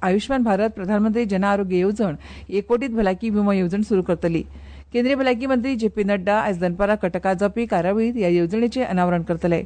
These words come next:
ह्या लॉन्चिंगाक लागून आयुष्मान भारत प्रधानमंत्री जन आरोग्य येवजण चालीक लावपी देशांतलें चवतिसावें राज्य ओडिशा जातलें. णव जुलय पर्यंत णव्वद दिसांचो विराम सोंपतकच अमेरिके कडेन कबलात करूंक नाशिल्ल्या देशांचेर परस्पर शुल्क परतून लादतले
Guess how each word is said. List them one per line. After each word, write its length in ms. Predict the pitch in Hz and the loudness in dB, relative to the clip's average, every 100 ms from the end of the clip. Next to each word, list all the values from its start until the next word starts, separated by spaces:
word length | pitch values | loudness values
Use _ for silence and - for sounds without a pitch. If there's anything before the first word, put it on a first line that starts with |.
| - - - - - | -8 -18 -18 -18 -4
ह्या 100 | 190 | 0
लॉन्चिंगाक 400 | 202 190 254 277 | 2 2 0 2
लागून 260 | 285 285 | 2 0
आयुष्मान 460 | - 196 214 269 262 | 0 -2 0 0 2
भारत 220 | 233 233 | 2 2
प्रधानमंत्री 600 | 240 185 214 214 220 240 | -2 -2 0 2 2 0
जन 180 | 208 196 | 0 2
आरोग्य 320 | 190 185 180 | 2 0 2
येवजण 320 | 175 165 196 | 0 0 -2
चालीक 280 | 196 180 170 | 0 0 2
लावपी 320 | 180 185 226 | 0 2 0
देशांतलें 540 | 202 185 220 226 202 147 - - - | 0 0 0 0 -2 -2 -8 -18 0
चवतिसावें 500 | 220 208 233 254 240 | 2 2 0 0 0
राज्य 280 | 220 185 190 | 0 -2 -2
ओडिशा 400 | 220 180 175 180 | -2 0 0 0
जातलें. 340 | 151 139 151 151 - - - - - - - - - - - - - - - | -4 -4 -8 -8 -14 -18 -18 -18 -18 -18 -18 -18 -18 -18 -18 -18 -18 -20 -8
णव 200 | 196 247 | 0 0
जुलय 200 | 277 302 | 0 0
पर्यंत 280 | 311 294 294 | 0 0 0
णव्वद 260 | 262 262 233 | 2 2 0
दिसांचो 340 | 226 240 226 | 0 -2 0
विराम 240 | 240 233 226 | -2 0 0
सोंपतकच 540 | 214 175 208 226 226 | -2 -4 -2 0 2
अमेरिके 320 | 202 185 208 | 2 2 0
कडेन 260 | 226 233 240 | 0 0 0
कबलात 300 | 220 196 202 202 | 0 0 0 0
करूंक 200 | 208 202 | 0 0
नाशिल्ल्या 360 | 170 - 214 233 | 0 0 0 0
देशांचेर 600 | 170 160 220 226 254 254 | 0 0 0 2 0 0
परस्पर 460 | 202 202 214 262 247 | 0 0 0 -2 0
शुल्क 240 | 208 185 | 0 0
परतून 380 | 208 185 190 180 | 0 0 0 0
लादतले 480 | 165 - 226 202 | 0 0 0 2